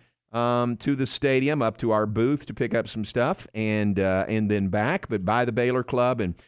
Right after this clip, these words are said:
folks coming out after lunch. I was thinking, "Oh, man, what a great lunch you just had." I know. Uh, the club table is open and available now.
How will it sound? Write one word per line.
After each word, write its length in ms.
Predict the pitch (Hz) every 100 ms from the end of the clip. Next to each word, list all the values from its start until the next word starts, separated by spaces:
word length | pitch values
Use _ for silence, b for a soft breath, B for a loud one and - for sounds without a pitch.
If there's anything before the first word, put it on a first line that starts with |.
| b _
folks 220 | 123 123 -
coming 320 | 127 127 123
out 200 | 123 120
after 300 | 120 123 113
lunch. 360 | 113 123 120
I 60 | 101
was 140 | 95
thinking, 320 | 117 107 104 -
"Oh, 420 | 92 110 120 120
man, 280 | 113 101 90
what 140 | 101
a 60 | 92
great 520 | 76 101 104 131 - _ _ _
lunch 380 | 104 127 131 117
you 100 | 120
just 260 | 117 104 131
had." 300 | 110 92 92
I 100 | 95
know. 440 | 110 117 90 90 B B -
Uh, 140 | 95
the 100 | 92
club 400 | - 110 123 104
table 600 | - 123 131 135 135 135 110
is 280 | 117 110 -
open 480 | 120 131 139 131 127
and 220 | 104 104
available 560 | 95 110 123 113 110 107
now. 460 | 113 120 123 123